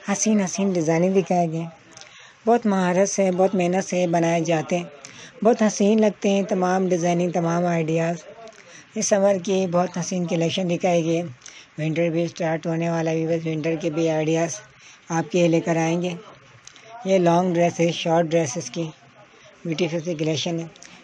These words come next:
वीडियो को एंड तक देखा करें, क्योंकि लास्ट तक वीडियो में बहुत हसीन डिज़ाइनिंग है। कोई डिज़ाइनिंग मिस ना करें।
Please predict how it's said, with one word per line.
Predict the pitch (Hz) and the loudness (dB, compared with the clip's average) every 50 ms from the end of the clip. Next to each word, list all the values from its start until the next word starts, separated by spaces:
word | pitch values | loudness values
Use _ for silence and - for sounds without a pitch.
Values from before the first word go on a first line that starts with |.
| - - | -10 -2
वीडियो | 180 180 190 190 202 202 | 2 2 4 6 6 6
को | 190 196 | 6 6
एंड | 185 180 175 180 180 185 | 4 4 4 2 2 0
तक | 196 175 | 0 0
देखा | 180 180 - - 185 185 | 0 -2 2 2 2 2
करें, | 175 190 180 185 180 | 2 2 2 2 2
क्योंकि | 175 185 185 185 | 0 2 2 4
लास्ट | 175 165 165 170 165 - | 4 4 2 2 0 0
तक | 185 180 165 | -2 0 2
वीडियो | 170 180 175 175 180 175 | 2 4 4 4 4 4
में | 175 175 165 | 2 0 0
बहुत | 160 170 160 | 0 -2 -2
हसीन | 185 160 - 170 160 160 | -2 -6 -6 -4 -4 -2
डिज़ाइनिंग | 156 156 143 151 160 160 175 185 180 | -2 -2 -2 -2 -2 -2 -2 -2 -2
है। | 165 165 170 - - - - - - - - - - | -4 -6 -8 -10 -16 -18 -16 -16 -18 -18 -18 -10 0
कोई | - 196 185 180 | 4 6 6 6
डिज़ाइनिंग | 170 170 156 165 160 165 160 165 | 6 4 2 2 0 0 0 -2
मिस | 170 165 - | -2 -4 -4
ना | 190 190 185 | -4 -4 -2
करें। | 170 180 180 180 170 | -2 -4 -4 -6 -10